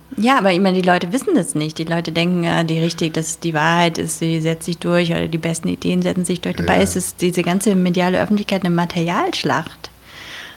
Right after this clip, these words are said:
Speaker 1: Und ich habe auch ewig gebraucht, um das zu begreifen. Es geht gar nicht um Inhalte, sondern darum, wer wie viel Geld hat, um, äh, Zeitungen zu drucken oder, oder sich Airtime zu kaufen.
Speaker 2: Mhm. Mhm.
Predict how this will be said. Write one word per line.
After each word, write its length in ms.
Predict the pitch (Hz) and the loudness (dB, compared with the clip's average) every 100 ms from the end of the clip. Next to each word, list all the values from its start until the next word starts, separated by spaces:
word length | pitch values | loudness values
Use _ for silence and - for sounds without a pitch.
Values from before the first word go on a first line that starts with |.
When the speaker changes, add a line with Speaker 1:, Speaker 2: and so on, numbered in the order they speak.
| - | -4
Speaker 1:
Und 60 | |
ich 180 | 160 156 | -2 0
habe 160 | 180 - | -2 0
auch 160 | - - | 0 4
ewig 260 | 190 185 185 | 4 2 -2
gebraucht, 380 | 170 160 160 | -4 -2 -2
um 100 | 165 | 0
das 160 | 160 160 | 0 0
zu 80 | - | -4
begreifen. 580 | 160 160 175 254 - 156 | -4 -2 0 0 0 -2
Es 120 | - | -2
geht 180 | 175 - | -8 -2
gar 140 | 175 | 0
nicht 160 | 175 165 | 0 -2
um 100 | 135 | 2
Inhalte, 420 | 180 196 226 226 | 4 4 2 2
sondern 240 | 190 175 | 2 2
darum, 360 | 160 170 180 180 | 2 2 2 2
wer 140 | 175 | 0
wie 60 | 175 | -2
viel 180 | - 175 | -2 -2
Geld 260 | 160 - | 0 0
hat, 220 | 202 190 - | 0 -2 0
um, 280 | 180 190 196 - - - - | 2 2 2 -4 -10 -12 -4
äh, 160 | 190 | -2
Zeitungen 440 | 180 - 185 190 190 | -2 -2 0 2 2
zu 140 | 196 | -2
drucken 360 | 196 208 214 202 | -4 -6 -2 -2
oder, 520 | 185 196 190 185 185 190 190 - - - - - - - - 185 | 0 0 0 0 0 0 -2 -14 -20 -20 -20 -20 -20 -12 -6 0
oder 180 | 180 175 | 2 0
sich 180 | 180 | -2
Airtime 380 | - 214 - 180 | -2 -2 0 -4
zu 100 | 170 | -4
kaufen. 340 | - - - - - - - | -6 -8 -8 -16 -16 -20 -2
Speaker 2:
Mhm. 400 | 107 110 123 120 - - - | 4 4 4 -2 -8 -16 -14
Mhm. 220 | 104 107 | -6 -6